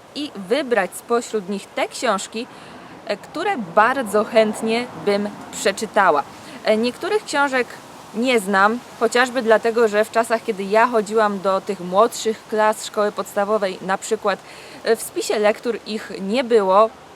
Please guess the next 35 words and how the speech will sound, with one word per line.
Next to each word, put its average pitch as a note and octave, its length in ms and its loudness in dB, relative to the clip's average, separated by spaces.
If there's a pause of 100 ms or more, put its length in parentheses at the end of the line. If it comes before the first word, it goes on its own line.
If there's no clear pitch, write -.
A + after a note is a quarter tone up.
(140)
w F3+ 40 0
ogóle G#3 380 2
jeszcze E3 300 -4
ich - 240 -12 (300)
nie A#3 200 0
było, G#3 360 2 (220)
albo D4+ 320 2
pojawią A#3+ 440 -2
się A3 180 -10
dzisiaj G#3+ 220 -8
w - 40 -16
tym G#3 160 -6
filmie A3 280 -8
książki, A#3 720 -4 (200)
do A3+ 220 0
których C4 400 -6
chciałabym G3+ 540 0
wrócić, G#3 440 0
bo G#3 140 -2
na A#3+ 140 0
przykład, G#3+ 600 0
e, G3 160 -2
mam G#3 300 0
z F3 120 -10
nimi G#3 260 -4
związane F#3+ 500 -2
jakieś F#3+ 280 -6
tam F3+ 200 -6
miłe F#3+ 200 -4
wspomnienia. G#3 520 -4 (340)
Pojawią C#4+ 340 4
się B3 140 -8
też A3+ 160 -2
książki, B3 400 -8
które, C4+ 380 -4